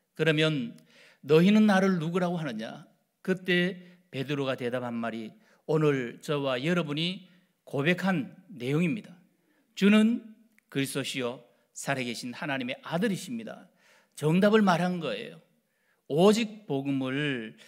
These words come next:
어, 깨달은 것을 말씀을 드렸습니다. 이때 예수님으로부터 엄청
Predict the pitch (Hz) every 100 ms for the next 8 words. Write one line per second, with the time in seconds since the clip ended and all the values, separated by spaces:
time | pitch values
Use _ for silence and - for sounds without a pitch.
0 | - _ - 110 110 107 117 - 175 180
1 | 190 175 147 151 131 131 _ _ - 117
2 | 117 - 120 123 123 165 _ 135 131 -
3 | - 104 - _ _ - 147 160 156 185
4 | 240 - - _ 135 135 - 135 127 123
5 | - 131 120 - 156 185 196